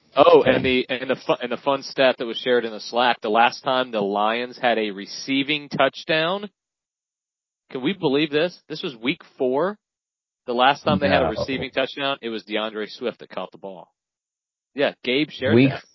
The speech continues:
Speaker 2: four?
Speaker 1: Yeah. There are so many, this is a quote from Gabe,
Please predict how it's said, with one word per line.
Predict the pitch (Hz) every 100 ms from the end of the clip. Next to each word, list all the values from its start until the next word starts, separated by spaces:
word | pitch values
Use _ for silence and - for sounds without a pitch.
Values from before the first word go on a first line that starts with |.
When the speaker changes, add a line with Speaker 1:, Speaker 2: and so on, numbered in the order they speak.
| -
Speaker 2:
four? | 113 110 117 139 165 180 - _ _ _ _
Speaker 1:
Yeah. | 127 123 92 _ _ _ _ _ _ _
There | 135 151
are | 143
so | - 165 165
many, | 170 170 - -
this | 147 165
is | 165
a | 147
quote | - 156 123
from | 123
Gabe, | 107 117 107